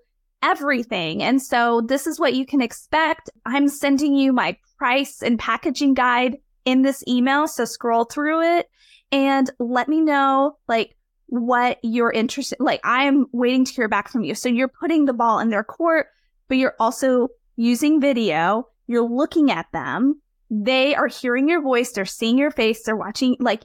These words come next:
you interact, and that creates even more trust in their mind. It's like a s-, psychological thing.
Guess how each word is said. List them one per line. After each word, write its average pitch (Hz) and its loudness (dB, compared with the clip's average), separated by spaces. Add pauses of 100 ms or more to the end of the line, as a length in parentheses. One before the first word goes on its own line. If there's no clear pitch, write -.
(160)
you 254 -2
interact, 240 -2
and 240 2
that 247 0 (600)
creates 247 -2 (240)
even 262 2
more 240 2
trust - -10
in 233 0
their 214 2
mind. 147 -4
It's 262 -2
like 311 0
a - -4
s-, - -14 (240)
psychological 226 -2
thing. - -10